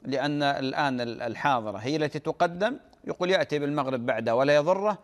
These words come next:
ومنهم من يقول: "لا، يأتي بالمغرب ثم يقضي، يق-، يأتي بالعشاء، يصلي العشاء، يقضي المغرب ثم يأتي بالعشاء". والصواب واللي دائما أنبه عليه أن يدخل معهم العشاء بنية المغرب، ثم بعد ذلك يقوم ويأتي بصلاة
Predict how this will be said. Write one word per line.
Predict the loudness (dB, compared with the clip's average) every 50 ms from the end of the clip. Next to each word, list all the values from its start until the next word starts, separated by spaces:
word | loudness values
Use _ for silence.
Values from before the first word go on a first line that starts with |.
| -14 -20 -20 -20 -20 _ -8
ومنهم | -6 -4 -4 -2 -2 -2 -2
من | -2 0
يقول: | 0 0 0 0 0 2 4
"لا، | 4 2 2 0 -6 -2
يأتي | 0 4 4 4 4 4 0 -2 -2 -2
بالمغرب | -2 -4 -4 -2 -2 -2 0 0 -2 -2
ثم | -2 -2 2 4
يقضي، | 4 4 4 2 -6 -6
يق-، | -6 -4 -4 -4 -4 -2 -2 -4 -2 0
يأتي | 0 0 2 2 0 0 0 -2
بالعشاء، | -2 0 0 0 -2 0 -2 -4 -6 -6 _ _ _ _ -16
يصلي | -4 -2 0 0 2
العشاء، | 0 0 0 -2 -2 -6 -10 -12 -14 _ _ _ _ _
يقضي | -8 -2 0 0 0 -2 0 0 0
المغرب | 0 2 0 0 2 2 2 2 0
ثم | 0 -6 -6 -4 -2
يأتي | 0 2 2 2 2 0 -2
بالعشاء". | 0 0 -2 -2 -4 -4 -4 -6 -6 -8 -14 _ _ _ _ _ _ -8
والصواب | -2 0 0 0 0 -4 -6 -8 -4 -2 0 2 4 4 4 4 4 2 -2
واللي | -6 -6 -6 -4 -4 -4 -2
دائما | 0 0 0 0 0 -2 -4
أنبه | -4 -2 -2 -2 0 0 0 2
عليه | 2 2 2 0 -2 -4 -10 -20 -20 -14 _ -6
أن | -4 -2
يدخل | -2 -4 -4 -4 -4 -4 -2
معهم | 0 0 2 2 0 0
العشاء | -2 -4 -4 -4 -4 -4
بنية | -4 -2 0 0 0 0 0
المغرب، | -2 0 0 0 2 2 2 2 0 -2 -12 _ _ -20 _ _ _ -10 -6
ثم | -4 0 0
بعد | 2 2 2 0 0 -2
ذلك | 0 2 2 2 2 0 -4
يقوم | -4 -4 -2 -2 -2 0
ويأتي | 2 2 2 2 0 -2 -6
بصلاة | -6 -4 -2 2 4 4 4 2